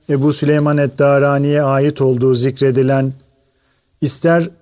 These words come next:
dünya, isterse ahiret için olsun, evlat sahibi olmayı arzu eden ahmaktır." sözü bunlardan bazılarıdır. Evlat sahibi olmayı kötüleyen bu sözlerin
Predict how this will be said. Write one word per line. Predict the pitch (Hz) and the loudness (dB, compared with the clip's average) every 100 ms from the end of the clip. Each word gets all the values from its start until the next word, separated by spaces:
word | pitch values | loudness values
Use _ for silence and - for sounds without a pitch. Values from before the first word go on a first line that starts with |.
| _ 131 120 | _ -6 -2
dünya, | 151 143 131 139 175 - _ _ - | 0 0 0 0 -2 -6 _ _ -8
isterse | 143 - 160 151 147 | -8 -2 0 0 0
ahiret | 147 139 139 180 160 | 0 0 0 0 -2
için | 127 131 | -4 -4
olsun, | 123 120 - 165 208 170 _ _ _ - | -2 -4 -4 -4 -4 -8 _ _ _ -2
evlat | 143 151 180 | 0 2 0
sahibi | 170 156 147 143 135 | 0 0 0 0 0
olmayı | 139 139 135 135 135 147 139 _ _ _ _ | 2 2 0 0 2 0 -2 _ _ _ _
arzu | 139 139 135 180 | -2 0 2 2
eden | 143 135 131 160 139 | 2 0 -2 -2 -4
ahmaktır." | 131 127 165 165 - 113 | -2 0 -2 -2 -4 -4
sözü | - 131 120 175 190 - _ _ _ _ | -2 -2 0 -2 -4 -12 _ _ _ _
bunlardan | 175 156 135 120 160 143 | -2 0 0 0 0 0
bazılarıdır. | 131 120 98 107 107 98 - - _ _ _ _ _ _ _ _ _ _ - | 0 -2 -4 -6 -6 -8 -10 -12 _ _ _ _ _ _ _ _ _ _ 0
Evlat | 151 190 185 | 2 2 0
sahibi | 190 185 190 190 | 0 2 4 4
olmayı | 185 180 175 | 2 2 -2
kötüleyen | 170 156 170 170 165 165 | -2 -2 0 2 2 0
bu | |
sözlerin | 170 165 139 127 135 202 | 0 0 0 2 0 -2